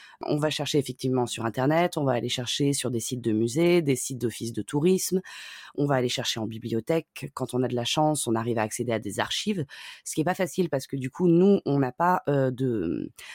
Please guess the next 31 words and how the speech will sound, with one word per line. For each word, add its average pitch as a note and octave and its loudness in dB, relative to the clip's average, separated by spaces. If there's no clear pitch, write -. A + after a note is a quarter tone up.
diplôme F3+ 2
de D3 0
professeur, C3+ -2
ni F3+ 4
d'étudiant, D#3+ 2
en C3 0
fait, - -4
universitaire C3+ 2
et D3 0
du C3 -4
coup, F#3 -2
il E3 4
y C3+ 4
a A#2 0
plein D3 -2
de D3+ 0
choses F3 2
auxquelles D3+ 0
on C#3 2
n'a A#2 0
pas D#3+ -2
légalement D3 4
accès - -2
et - -6
c'est - -4
un C#3 2
peu C#3 -2
compliqué. B2 -2
Donc D3 2
parfois, - -6
heureusement, D3+ 6